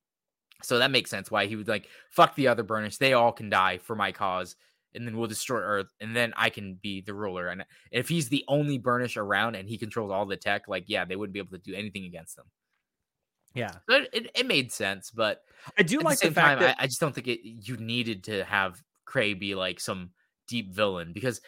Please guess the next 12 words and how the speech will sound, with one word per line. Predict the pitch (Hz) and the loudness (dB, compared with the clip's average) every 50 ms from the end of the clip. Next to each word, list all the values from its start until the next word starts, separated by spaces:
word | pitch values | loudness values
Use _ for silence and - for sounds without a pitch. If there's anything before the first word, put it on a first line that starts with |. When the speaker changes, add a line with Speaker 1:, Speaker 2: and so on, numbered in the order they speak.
| - _ | -12 _
Speaker 1:
again, | - - 170 160 143 - - | -6 -4 -4 -4 -4 -6 -10
it, | 113 104 _ _ _ _ | -16 -18 _ _ _ _
it, | 110 - _ _ _ _ _ _ _ | -20 -20 _ _ _ _ _ _ _
it's | 151 - - | -10 -10 -8
Trigger. | - - - 208 202 135 95 85 | -8 -4 -4 -2 -2 -2 -6 -4
It | 85 110 120 | -6 -6 -2
doesn't | 135 165 165 180 127 | -2 -2 -2 -4 -6
have | 113 127 127 - | -4 -4 -4 -4
to | - 117 | -6 -4
be | 117 117 | -2 -2
that | 110 104 95 92 | -2 -2 -4 -4
deep. | 113 117 - - _ | -8 -10 -10 -12 _